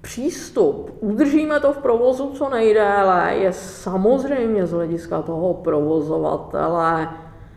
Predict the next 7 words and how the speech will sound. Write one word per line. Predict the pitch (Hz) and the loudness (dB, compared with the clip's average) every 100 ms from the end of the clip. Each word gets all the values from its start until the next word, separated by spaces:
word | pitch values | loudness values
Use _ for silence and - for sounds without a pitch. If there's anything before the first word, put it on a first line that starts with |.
| - - - - | -20 -20 -20 -2
bezvá. | 170 151 170 135 135 - - - - - - - - - | 0 4 2 2 -2 -10 -16 -18 -20 -20 -20 -20 -20 2
Protože | 190 180 170 - 208 196 202 226 | 8 8 8 6 8 8 6 4
to | 254 240 | 6 4
vždycky | 220 190 262 - 320 | 4 -2 -4 -4 -4
bude | 285 233 | 0 4
levnější | 202 175 175 170 160 175 - 175 - - - - 156 | 4 4 2 -2 0 -2 -6 -10 -12 -12 -14 -12 -8
než | 143 139 107 - - - | -6 -4 -6 -8 -14 -16